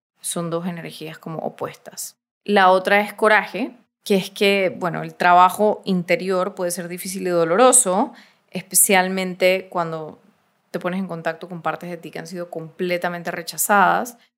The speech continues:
Entonces, se requiere coraje para enfrentar estas partes, para trabajar en ellas y también para poner los límites externos necesarios y para tener conversaciones difíciles, etcétera, etcétera. Entonces,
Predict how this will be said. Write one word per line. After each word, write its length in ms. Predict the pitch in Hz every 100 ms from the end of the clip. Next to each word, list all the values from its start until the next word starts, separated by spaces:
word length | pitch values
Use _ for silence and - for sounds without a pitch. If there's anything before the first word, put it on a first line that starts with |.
| _
Entonces, 380 | - 202 220 214
se 280 | - -
requiere 460 | 196 196 - 220 226
coraje 680 | 214 185 180 - 185 262 - _ _ _
para 240 | - 190 180
enfrentar 1000 | 190 180 - 180 180 185 175 175 190 - _ _ _ _ _ _
estas 340 | 190 - 180
partes, 760 | - 214 208 202 185 330 - - _ _ _ _ _
para 220 | - 185
trabajar 340 | 175 165 151 170
en 120 | 180
ellas 500 | 220 202 180 180 190
y 100 | 214
también 280 | 202 170 165
para 200 | 175 180
poner 260 | 180 170 165
los 200 | 170 170
límites 840 | 196 214 208 190 185 196 - -
externos 720 | 175 - - - 185 175 175 180
necesarios 1080 | 175 170 - - 214 202 190 185 185 185 - _ _ _ -
y 100 | 190
para 360 | 180 170 170
tener 240 | 180 170 165
conversaciones 540 | 175 165 175 170 160
difíciles, 760 | 165 - 240 240 196 190 190 -
etcétera, 400 | - 170 165 160
etcétera. 380 | 165 151 139
Entonces, 420 | 143 180 185 202